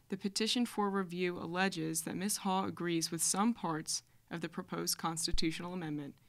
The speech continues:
but disagrees with others, and she cannot separately vote on each right the proposed amendment would establish. So really what these two petitioners are saying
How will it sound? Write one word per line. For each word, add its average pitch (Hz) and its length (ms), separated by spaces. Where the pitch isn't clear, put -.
but 165 120
disagrees 180 540
with 196 160
others, 156 460
and 165 140
she 196 180
cannot 185 480
separately 190 480
vote 170 300
on 175 220
each - 300
right 156 400
the 165 80
proposed 170 440
amendment 160 360
would 156 120
establish. - 540
So - 180
really 226 280
what 220 160
these 226 200
two 220 220
petitioners 190 540
are 170 80
saying 170 460